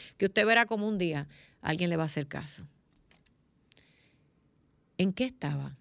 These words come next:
¿En qué estaba? En agradecerle a ustedes cada día, cada sábado.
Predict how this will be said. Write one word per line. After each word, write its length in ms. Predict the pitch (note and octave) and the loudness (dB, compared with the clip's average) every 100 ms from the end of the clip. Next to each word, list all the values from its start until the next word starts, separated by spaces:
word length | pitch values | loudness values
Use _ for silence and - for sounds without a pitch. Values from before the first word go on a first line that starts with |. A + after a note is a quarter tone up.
| _ _ _ _ _ _ | _ _ _ _ _ _
¿En 180 | D#3+ D#3+ | -10 -8
qué 140 | D#3 | -6
estaba? 400 | F#3+ F#3+ C#3+ C#3 | -8 -6 -10 -8
En 80 | C#3 | -6
agradecerle 920 | D3+ D3+ D3 D3+ - G#3 G#3 G3 E3+ E3 | -4 -4 -6 -6 -2 2 4 4 2 0
a 80 | |
ustedes 600 | D3+ - F3 E3 D#3+ - - _ - - - - - - - - - - - _ _ _ - | -2 -2 0 2 -2 -6 -14 _ -20 -20 -20 -20 -20 -10 -8 -8 -14 -20 -20 _ _ _ 4
cada 300 | G#3 A3+ G#3 | 6 6 6
día, 520 | G3+ G3 F#3+ F#3 - - _ _ _ _ _ _ _ _ | 4 4 2 0 -6 -20 _ _ _ _ _ _ _ _
cada 320 | - G3 G3+ | 2 4 4
sábado. 560 | F3+ F#3 E3+ E3 D#3+ D#3+ | 2 2 2 2 0 -4